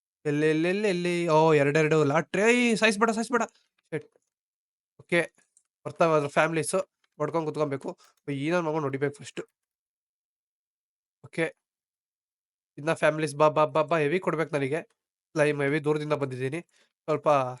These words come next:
ಆತುರತೆ. ಒಂದ್ ನಿಮಿಷ, ಏ, ಇರ್ರೋ. ಹೆವಿ ಸಾಯ್ತಾವ್ ಜಾಂಬೀಸು. ಸ್ಲೈಮ್ ಬೇಕು ಅಂದ್ರೆ ನನಗೆ. ಒನ್, ಟೂ. ಎಷ್ಟು ಜಾಸ್ತಿ ಬೇಕು ನನಗೆ.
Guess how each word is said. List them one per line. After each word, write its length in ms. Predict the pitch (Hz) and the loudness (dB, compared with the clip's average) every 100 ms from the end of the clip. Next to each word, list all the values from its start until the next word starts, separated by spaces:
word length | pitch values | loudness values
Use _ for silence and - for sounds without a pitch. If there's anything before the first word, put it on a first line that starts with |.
| _ _ _ _ _ _ _ _ _ _ - | _ _ _ _ _ _ _ _ _ _ 0
ಆತುರತೆ. 760 | 156 - _ 170 170 - 170 | 0 0 _ -8 -4 -2 0
ಒಂದ್ 120 | 160 175 | -2 -2
ನಿಮಿಷ, 200 | 208 240 208 | -2 4 4
ಏ, 200 | 175 147 | 6 2
ಇರ್ರೋ. 240 | 131 151 160 _ _ _ _ _ _ _ _ | 2 0 -2 _ _ _ _ _ _ _ _
ಹೆವಿ 100 | 151 | -6
ಸಾಯ್ತಾವ್ 500 | 151 - 170 151 160 | -6 -4 -6 -2 -2
ಜಾಂಬೀಸು. 400 | 139 135 135 - 247 _ _ _ _ _ _ _ | -2 -4 -6 -10 -16 _ _ _ _ _ _ _
ಸ್ಲೈಮ್ 300 | 160 143 147 | -2 -2 0
ಬೇಕು 220 | 147 139 | -4 -4
ಅಂದ್ರೆ 180 | 254 220 | -12 -12
ನನಗೆ. 200 | 240 226 - _ _ _ - | -14 -18 -20 _ _ _ -12
ಒನ್, 160 | 165 165 165 _ | -10 -10 -14 _
ಟೂ. 120 | - 170 170 165 _ _ _ _ | -8 -4 -4 -6 _ _ _ _
ಎಷ್ಟು 300 | 165 - 180 | -12 -6 -2
ಜಾಸ್ತಿ 280 | 151 156 160 | 2 2 0
ಬೇಕು 180 | 170 151 | -2 -2
ನನಗೆ. 280 | 160 139 | -4 -4